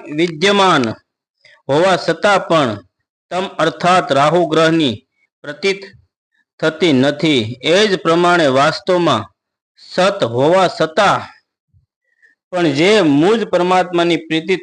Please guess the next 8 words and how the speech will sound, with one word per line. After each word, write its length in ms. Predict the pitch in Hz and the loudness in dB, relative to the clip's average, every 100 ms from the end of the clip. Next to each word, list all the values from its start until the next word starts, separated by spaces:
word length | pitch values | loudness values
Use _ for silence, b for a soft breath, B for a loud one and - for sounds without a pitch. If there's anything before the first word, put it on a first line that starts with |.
| - b b b b b b _ _ | -8 b b b b b b _ _
થતી 320 | 165 170 185 | -8 -2 0
નથી, 540 | 143 131 151 - 175 120 92 - _ - | 2 2 0 0 0 0 -4 -10 _ -2
આ 180 | 147 143 | 0 2
બંને 460 | 135 165 190 190 | 2 0 2 0
પ્રકારની 800 | 165 151 147 175 180 165 151 113 101 - - b b b 135 | 0 -2 -2 2 2 2 -2 -2 -8 -18 -20 b b b -4
મારી 420 | 135 165 151 117 | 0 2 0 0
માયા 420 | 107 123 165 147 | 0 0 0 -2
છે, 200 | 107 107 | -2 -6